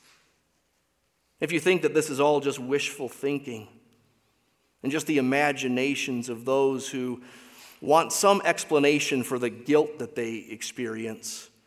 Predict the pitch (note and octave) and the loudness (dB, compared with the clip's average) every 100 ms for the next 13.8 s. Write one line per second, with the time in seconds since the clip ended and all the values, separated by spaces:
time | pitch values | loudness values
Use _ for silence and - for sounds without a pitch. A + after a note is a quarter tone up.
0 | _ - D#3 D#3 C#3+ - C#3+ C3 D3 E3 | _ 0 2 4 2 4 4 4 4 4
1 | D#3 C3 A#2+ A#2+ A#2 A2+ C#3 B2+ C3 B2+ | 2 0 -2 -4 -6 -6 -4 -2 -2 -4
2 | B2 - E3 F3 D3 C#3 B2+ B2 B2+ B2 | -6 -4 0 0 2 0 0 -2 -4 -4
3 | A#2 A2+ B2+ A2 F#2 - - _ _ _ | -8 -6 -6 -6 -10 -18 -20 _ _ _
4 | _ _ _ _ _ _ _ _ _ - | _ _ _ _ _ _ _ _ _ -8
5 | D3 D3+ C3+ C3+ - - - _ _ _ | -2 -2 -2 -4 -6 -8 -18 _ _ _
6 | _ - E3 C#3 A2+ D#3+ D3 B2+ B2+ D#3 | _ 0 2 2 2 0 2 0 2 2
7 | D3 B2+ A#2 A#2 A#2+ C3 C3 - B2 - | 2 -2 -2 -2 -2 -2 -2 -4 -8 -2
8 | D3 C#3 - A#2+ - - - _ _ _ | 0 0 -4 -8 -12 -20 -20 _ _ _
9 | _ _ _ _ _ _ - D#3+ F3+ D3 | _ _ _ _ _ _ 0 2 4 6
10 | E3 D3 A#2+ E3 E3 F#2+ - - _ _ | 6 6 4 2 0 -4 -10 -18 _ _
11 | _ _ _ _ _ _ _ _ _ _ | _ _ _ _ _ _ _ _ _ _
12 | _ _ - D3 F3+ C#3 C#3+ C#3+ C#3 F#3 | _ _ -2 2 4 4 0 0 2 4
13 | E3+ D3 C3+ A#2 F#3+ C3 A2 | 4 2 0 2 2 2 0